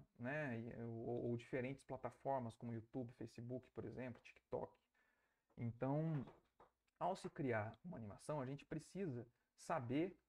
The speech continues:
quais os limites onde essa animação vai ficar. A gente pode, inclusive, tra-, é, pro-, fazer projeção em domos, né, no, em planetários, que, que, que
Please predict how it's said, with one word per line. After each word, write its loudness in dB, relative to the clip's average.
quais 4
os 2
limites -2
onde 2
essa 4
animação -2
vai -2
ficar. -2
A 0
gente 2
pode, 6
inclusive, -2
tra-, -2
é, 4
pro-, -4
fazer -2
projeção -2
em -4
domos, 2
né, 0
no, -4
em -4
planetários, -4
que, -12
que, -10
que -20